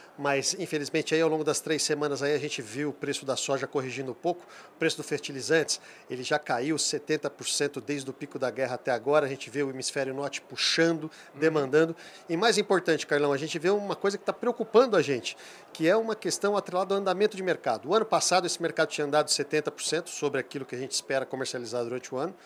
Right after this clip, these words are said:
Speaker 1: nessa época, é, e agora a gente tá andando sessenta por cento, uns dez por cento atrás.
Speaker 2: Aham.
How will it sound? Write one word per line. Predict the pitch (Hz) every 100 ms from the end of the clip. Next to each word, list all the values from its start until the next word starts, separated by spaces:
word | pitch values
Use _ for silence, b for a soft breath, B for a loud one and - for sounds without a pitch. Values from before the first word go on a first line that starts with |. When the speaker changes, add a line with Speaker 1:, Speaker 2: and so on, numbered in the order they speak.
| b -
Speaker 1:
nessa | 131 120 113
época, | 127 160 - 214 b b b b b b
é, | - 131 127
e | 143
agora | 135 143 156
a |
gente | 160 - -
tá |
andando | 156 151 156 156 160
sessenta | - 156 - 160
por | 147
cento, | - 120 -
uns | 110
dez | 143 147
por | -
cento | 135 131
atrás. | - 117 110 -
Speaker 2:
Aham. | 143 147 151